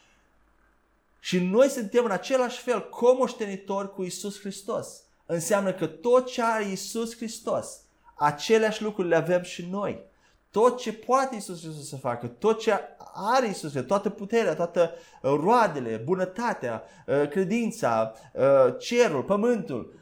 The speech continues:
Biblia spune chiar la, Pavel spune că tot pământul, toată lumea este moștenirea noastră. Viața și moartea sunt ale noastre, toate lucrurile sunt ale noastre. Iar în Efeseni spune că toate lucrurile sunt sub picioarele bisericii,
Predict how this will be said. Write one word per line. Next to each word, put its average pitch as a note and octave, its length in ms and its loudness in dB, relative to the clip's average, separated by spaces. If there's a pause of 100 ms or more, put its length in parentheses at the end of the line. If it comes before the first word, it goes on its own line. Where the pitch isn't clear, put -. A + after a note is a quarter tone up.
(120)
Biblia G#3+ 300 2
spune A#3+ 300 -4
chiar F3 220 0
la, D#3+ 120 2
Pavel G#3 500 2
spune F#3+ 280 -6
că F3 240 -2 (320)
tot A3 240 2
pământul, A3 400 2
toată G#3 260 0
lumea G3 280 -2
este E3 180 -4
moștenirea E3 440 -4
noastră. D3 420 -4 (360)
Viața A3+ 380 2
și F#3+ 220 -6
moartea G3+ 340 2
sunt F3+ 240 -6
ale F3 160 0
noastre, F3+ 320 -2
toate A3 420 0
lucrurile G#3+ 480 2
sunt C#3+ 240 -8
ale B2+ 160 2
noastre. A2+ 360 -2
Iar C3+ 160 6
în D#3+ 80 2
Efeseni F3 400 -2
spune F#3+ 180 -4
că E3+ 80 -4
toate G3+ 220 4
lucrurile G3+ 360 0
sunt F#3+ 160 -6
sub F#3 140 -8
picioarele G3+ 520 -2
bisericii, F3 680 -4